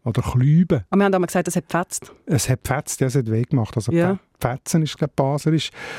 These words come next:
Speaker 1: Oder dann, was sicher vielen auffällt, das "Biko". Ich bekomme etwas.
Speaker 2: Ja, ja.
Speaker 1: Anstatt "Ich komme etwas über" oder "Ich überkomme etwas", "Ich bekomme etwas".
Speaker 2: Das ist abgekürzt, glaub ich. Kurz, zack.
Speaker 1: Ja.
Speaker 2: Ein Wort.
Speaker 1: Ja, ja.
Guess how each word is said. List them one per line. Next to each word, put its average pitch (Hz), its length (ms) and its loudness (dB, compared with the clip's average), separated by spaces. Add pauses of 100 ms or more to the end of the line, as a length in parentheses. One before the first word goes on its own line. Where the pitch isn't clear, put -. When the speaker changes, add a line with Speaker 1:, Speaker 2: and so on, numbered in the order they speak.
(140)
Speaker 1:
Oder 185 260 2
dann, 185 300 2
was 151 140 2
sicher 165 220 -2
vielen 139 320 2
auffällt, 123 400 0
das 113 120 -4
"Biko". 120 600 -2 (120)
Ich 139 200 0
bekomme 135 500 0 (120)
etwas. 165 360 -2 (120)
Speaker 2:
Ja, 131 60 -6
ja. 131 40 2
Speaker 1:
Anstatt 127 380 0 (240)
"Ich 139 160 2
komme 135 280 2
etwas 123 260 -2
über" 135 300 2 (120)
oder 135 320 0
"Ich 131 160 0
überkomme 135 520 0
etwas", - 320 -4 (340)
"Ich 120 180 -2
bekomme 110 460 -4
etwas". - 260 -10
Speaker 2:
Das 147 80 0
ist 143 80 0
abgekürzt, - 540 -6 (100)
glaub 151 160 -8
ich. - 80 -20 (200)
Kurz, - 320 -4
zack. - 300 -10 (160)
Speaker 1:
Ja. 110 240 -2
Speaker 2:
Ein 156 160 -4
Wort. 151 160 -6
Speaker 1:
Ja, 95 80 -4
ja. 98 100 -6